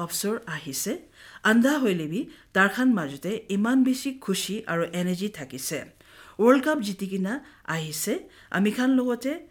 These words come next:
হাত, ঠেং, চকু চব গাও লগা অৰ্গেনছ খান বি ঠিক থাকি কিনা বি আমি খান কেতিয়া বি পূৰা মন দি কিনা আৰু এনাৰ্জি দি কিনা কামটো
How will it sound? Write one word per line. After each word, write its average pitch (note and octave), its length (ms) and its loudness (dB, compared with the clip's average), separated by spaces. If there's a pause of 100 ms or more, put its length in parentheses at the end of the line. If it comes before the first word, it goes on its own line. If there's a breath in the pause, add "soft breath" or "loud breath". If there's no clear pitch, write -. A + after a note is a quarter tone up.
(280 soft breath)
হাত, A3 280 2 (220)
ঠেং, F3 200 0 (200)
চকু G#3 340 -4 (420)
চব C4+ 200 2 (160)
গাও F3 160 4 (100)
লগা F3+ 200 -2 (540 soft breath)
অৰ্গেনছ F3+ 360 0
খান C#3 200 -6
বি F3+ 80 -2 (300)
ঠিক - 180 -4 (120)
থাকি D#3+ 260 -8
কিনা D3 260 -6
বি G#3 80 0 (360 loud breath)
আমি F#3+ 240 2
খান A#3+ 140 0 (120)
কেতিয়া F3+ 340 -2
বি G3 60 -4 (120)
পূৰা A3+ 240 0 (140)
মন E3+ 140 -2 (100)
দি C3+ 140 -10
কিনা C3+ 220 -8 (300 loud breath)
আৰু E3+ 100 2 (140)
এনাৰ্জি F#3+ 400 0
দি C#3 140 -6
কিনা C3 200 -6 (380 loud breath)
কামটো F3+ 360 -2